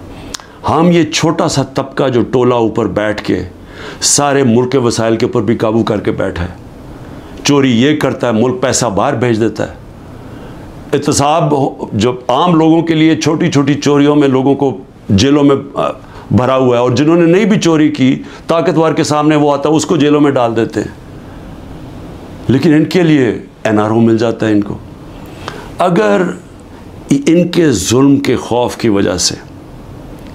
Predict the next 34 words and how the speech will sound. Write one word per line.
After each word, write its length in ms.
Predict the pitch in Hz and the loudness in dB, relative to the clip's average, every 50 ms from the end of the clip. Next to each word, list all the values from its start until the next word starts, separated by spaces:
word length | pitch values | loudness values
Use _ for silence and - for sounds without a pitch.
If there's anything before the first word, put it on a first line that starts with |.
| - - - - - - - - - - - - - - - - - | -18 -18 -18 -18 -18 -16 -16 -16 -16 -16 -16 -16 -18 -18 -14 -6 -2
हम, 400 | - 120 123 123 120 117 - - - - - - - | 0 2 2 2 2 0 -2 -6 -12 -18 -10 -4 -2
हम 420 | 98 113 113 110 101 90 - - - - - 107 | 0 2 2 2 0 0 -4 -6 -12 -8 -2 -2
डर 280 | 92 87 120 117 117 117 | 0 2 2 2 2 2
जाएंगे 500 | 107 104 110 101 92 85 76 71 71 - - - - - - - - - - - - - - - - | 2 2 2 2 2 2 0 -2 -4 -8 -12 -16 -20 -20 -20 -20 -18 -18 -18 -18 -18 -18 -8 -4 -2
तो 60 | 127 | 0
हमारे 320 | 123 120 127 127 131 127 | 2 2 2 2 2 0
सामने 400 | 117 - 135 123 123 127 127 127 | 0 0 0 0 2 2 2 2
बदतरीन 640 | 113 98 87 - - - - - - 156 156 156 156 | 2 2 0 -2 -4 -4 -4 0 2 4 4 4 4
किस्म 300 | 151 - 98 107 110 104 | 2 2 0 2 2 2
की 80 | - 98 | 2 0
ग़ुलामी 440 | 87 90 87 87 87 - - - 85 | 0 0 -2 -2 -2 -2 -4 -6 -6
है। 120 | 82 - - - - - - - - - - - - - - - - - | -8 -12 -16 -20 -20 -20 -20 -18 -18 -18 -18 -16 -16 -16 -16 -14 -10 -6
और 160 | - - 131 143 | -2 0 0 2
अगर 200 | 151 151 170 160 | 2 2 2 4
ये 220 | 135 123 147 170 | 4 4 4 4
इस 240 | 156 - - - - | 2 2 -2 -2 0
मौके 380 | 117 120 123 120 - - 135 | 0 0 0 0 0 0 0
पे, 160 | 113 - 120 107 | 2 2 0 -2
तारीख़ 400 | - - 110 107 113 120 113 - | -2 -2 0 0 2 2 0 0
के 140 | - - 127 110 104 - - | 0 0 0 0 0 0 0
इस 200 | 120 - - - | -2 0 0 0
मौके 300 | 110 104 101 104 113 107 | 0 0 0 0 -2 -2
पे 140 | 87 101 90 | -2 0 0
हम 120 | 85 87 | -2 -2
खड़े 240 | 87 - 104 143 165 | -2 0 0 2 2
हो 140 | 190 196 175 | 2 2 2
जाएंगे, 440 | 165 170 151 135 113 98 92 - - - - - - - - - - - - - - | 2 2 2 2 0 -2 -4 -6 -10 -14 -20 -20 -20 -20 -20 -18 -16 -16 -8 -2 2
हम 100 | 160 202 | 2 2
अपने 220 | 208 208 208 202 | 2 2 2 2
आप 140 | 196 190 175 | 2 2 0
को 80 | - 190 | 0 0
आज़ाद 360 | 165 139 156 147 147 127 - - | 2 2 2 0 0 -2 -4 -4
कर 120 | 104 90 | -4 -4
देंगे। 280 | 82 85 82 80 - | -4 -4 -6 -6 -8